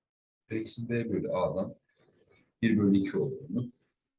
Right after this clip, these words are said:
aynı iki kökün çarpımının, ki köklerine sin alfa ile kos alfa olduğunu söylemiş. Yani bunu x bir, bunu x iki olarak düşünün. Çarpımların da c bölü a'dan n olduğunu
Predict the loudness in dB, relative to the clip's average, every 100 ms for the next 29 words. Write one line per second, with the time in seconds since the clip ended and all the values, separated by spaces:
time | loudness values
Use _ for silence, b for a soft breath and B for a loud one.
0 | _ 4 8 8 6 0 -2 0 0 0
1 | 2 2 0 -2 -6 -4 -4 -4 -10 -6
2 | -4 -2 0 -2 -2 0 2 2 0 -2
3 | -2 -2 -2 0 2 0 -2 -4 -4 -6
4 | -10 -8 -10 -10 -12 -8 -6 -4 0 0
5 | -2 -6 -6 -6 -8 _ _ _ _ 0
6 | 0 0 -4 -6 -2 0 -2 -6 -10 -12
7 | -4 -4 -4 -8 _ _ _ -20 _ _
8 | _ _ _ _ _ _ 0 2 4 4
9 | 4 6 6 6 4 2 2 4 4 4
10 | 4 2 2 4 4 4 4 2 -2 0
11 | 0